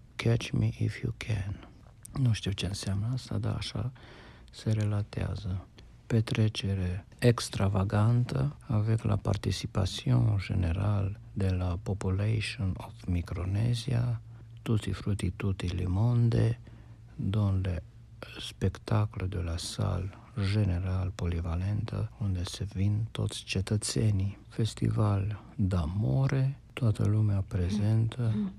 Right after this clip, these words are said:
toată lumea, dar absolut toată lumea, este adunată în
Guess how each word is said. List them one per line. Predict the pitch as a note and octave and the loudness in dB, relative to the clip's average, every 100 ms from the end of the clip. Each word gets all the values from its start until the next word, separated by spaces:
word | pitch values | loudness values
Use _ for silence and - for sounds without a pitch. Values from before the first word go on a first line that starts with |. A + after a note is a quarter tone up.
| - - - - | -14 -16 -12 0
toată | G2 G#2+ C3 - | 4 6 6 4
lumea, | G2+ G2+ G2 F#2 - - F2 F2 | 4 4 0 0 -2 -4 -4 -2
dar | F2+ F#2 | 0 2
absolut | G2 F#2+ - G2 F#2+ F#2+ - - | 0 -2 -2 -2 -2 -4 -10 -14
toată | - G#2+ A2 - | 0 2 2 2
lumea, | E2+ F2 G2 F#2+ F#2 F2+ - - - - | 2 2 2 2 0 -4 -14 -20 -20 -4
este | - G2 - - | 2 4 2 -2
adunată | - G2 G2 G2+ G#2 G2+ G2+ - | -2 0 2 4 4 4 2 -2
în | F#2 F2+ F2+ | -2 -2 -2